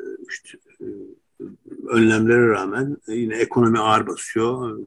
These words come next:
Kısa bir sürede, yetersiz bir süre sonunda açılmalar başlayınca, e, bir süredir azalan, e, olgu sayısının tekrar hızla arttığını görüyoruz. Yani virüs, e, hala, e,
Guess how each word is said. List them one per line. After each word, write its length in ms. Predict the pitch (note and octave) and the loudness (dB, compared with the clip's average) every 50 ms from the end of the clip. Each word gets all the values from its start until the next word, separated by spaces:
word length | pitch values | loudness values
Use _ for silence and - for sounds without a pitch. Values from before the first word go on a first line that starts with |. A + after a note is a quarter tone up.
| _ - | _ -10
Kısa 260 | - - - - A2 | -6 -2 -2 -2 -2
bir 40 | F#2+ | -2
sürede, 340 | - - G#2+ G2+ G#2 B2 | 0 4 4 6 8 8
yetersiz 600 | B2+ A#2+ A2 F#2+ - A2 G#2 G2 G#2+ C#3+ C3+ B2 | 10 10 8 8 4 2 -2 2 4 4 4 4
bir 60 | A2 - | 4 2
süre 200 | - A2 G#2+ G2+ | 0 0 0 2
sonunda 480 | G2+ G#2+ G#2+ G#2+ G#2+ G#2+ G#2 A2 G#2+ | 2 0 -2 -2 -2 -2 -2 -2 -2
açılmalar 580 | A2 - - - A#2+ A#2 A2+ A2+ A2+ G#2+ G#2+ G#2+ | -2 0 2 2 4 4 4 4 4 4 2 0
başlayınca, 640 | G#2 G2 - - - - - F#2+ A2 C#3 C#3 C3 - - - - - - - - - - _ - | -2 -2 -4 -6 -12 -12 -4 2 4 4 4 4 2 -10 -18 -18 -18 -18 -18 -20 -20 -14 _ -4
e, 40 | A2+ A2+ A2+ A2+ - - - - - - | -2 -2 -2 -2 -2 -4 -6 -6 -6 -8
bir 280 | - - C3 C#3 C3+ | -8 -2 2 4 4
süredir 520 | - - - G#2+ G2+ G#2 A#2+ B2 A#2 A2 G#2+ | 4 2 0 0 2 4 4 2 2 2 0
azalan, 500 | G#2 A2 A2 G#2+ G#2+ G#2 G#2 G2+ G#2 G#2+ - | 0 0 0 2 2 0 0 -2 -4 -8 -10
e, 20 | |
olgu 400 | - - A2+ A2+ A2 A2+ A2 G#2 | -10 -4 0 0 0 0 0 -4
sayısının 420 | - - G2+ F2 - - B2 B2 | -6 -4 -4 -4 0 2 2 2
tekrar 340 | A#2+ - G2 - A#2+ A2 G2 | 2 2 0 0 0 0 2
hızla 360 | A2+ A#2+ A2+ G#2+ A#2 B2+ A2 | 2 2 2 2 2 0 0
arttığını 400 | F#2 - _ - A2 A2 G#2 G2+ | -2 -6 _ -6 -4 -2 0 0
görüyoruz. 440 | G2+ F#2+ F2+ F#2 G#2+ B2 C3 - - - - - - - - - - - _ _ _ C3 | 0 0 0 0 0 -2 -2 -4 -6 -14 -20 -20 -18 -16 -16 -18 -18 -20 _ _ _ -2
Yani 280 | B2+ G#2+ G#2 G#2 A2 | -2 0 -2 0 4
virüs, 320 | A#2+ A#2+ A#2 B2 A#2 - - - - - - - - - - - | 6 6 6 6 2 -4 -6 -10 -10 -10 -10 -10 -12 -12 -14 -14
e, 320 | - - - - A#2 A#2 | -14 -12 -12 -12 -12 -10
hala, 440 | A2+ A2+ A2 G#2 G#2+ A2+ B2 B2 A#2 - | -6 -4 -2 0 0 0 0 -2 -4 -6
e, 140 | - - | -8 -6